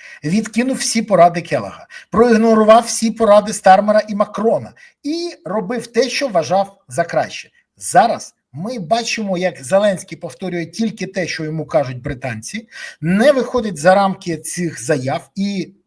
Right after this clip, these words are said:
Отримує результат. А Україна і далі отримує зброю і відбувається обмін розвідданих. Взагалі вся ця історія нагадує мені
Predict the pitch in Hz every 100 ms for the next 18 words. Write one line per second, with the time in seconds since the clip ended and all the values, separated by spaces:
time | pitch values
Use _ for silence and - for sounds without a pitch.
0 | _ - 131 135 139 165 185 196 262 -
1 | 175 117 _ - - 147 160 170 156 214
2 | 294 247 214 143 170 247 180 - 180 165
3 | 143 123 117 147 202 262 185 220 220 160
4 | 127 135 135 165 - - 156 175 165 147
5 | 139 170 139 117 _ - - - - 156
6 | 208 277 - - 208 190 - 285 247 190
7 | 170 214 196 196 185 180 190 233 254